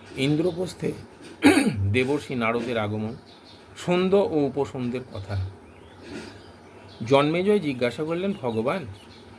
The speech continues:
ইন্দ্রপ্রস্থে রাজ্য লাভ করার পর পাণ্ডবেরা কী করলেন?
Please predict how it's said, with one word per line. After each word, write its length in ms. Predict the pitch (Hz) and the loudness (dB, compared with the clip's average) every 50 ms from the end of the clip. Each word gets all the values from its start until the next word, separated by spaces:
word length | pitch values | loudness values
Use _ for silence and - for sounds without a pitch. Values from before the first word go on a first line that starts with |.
| - - - | -14 0 2
ইন্দ্রপ্রস্থে 720 | 147 165 185 185 196 208 202 220 220 208 - - 220 196 | 4 4 6 6 6 4 4 4 -2 -4 -2 -2 -2 0
রাজ্য 300 | 165 131 123 120 131 143 | 0 0 0 0 -2 0
লাভ 200 | 151 165 170 160 - | 0 0 -2 -2 -2
করার 240 | 156 131 131 135 139 139 - | -2 0 2 0 0 -2 -2
পর 260 | 135 127 131 131 120 117 - - - - - - - - - | -2 0 0 0 -2 -4 -10 -18 -20 -20 -20 -20 -20 -16 -2
পাণ্ডবেরা 500 | - 135 143 156 160 175 180 190 196 196 | 0 0 0 2 0 0 0 2 0 0
কী 180 | 185 - 175 170 - | 0 -2 -8 -10 -8
করলেন? 340 | - 120 110 107 101 101 | -6 -4 -2 -2 0 0